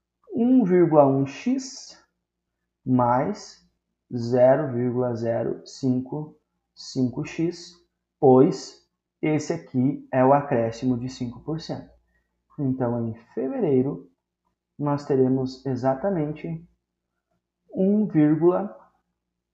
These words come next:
um cinco cinco x.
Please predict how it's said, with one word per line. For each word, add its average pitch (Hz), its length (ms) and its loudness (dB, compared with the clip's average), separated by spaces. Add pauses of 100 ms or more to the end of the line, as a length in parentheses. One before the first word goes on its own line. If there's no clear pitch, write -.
(1120)
um 170 300 -2 (240)
cinco 147 800 -8 (240)
cinco 135 640 -6 (540)
x. - 600 -10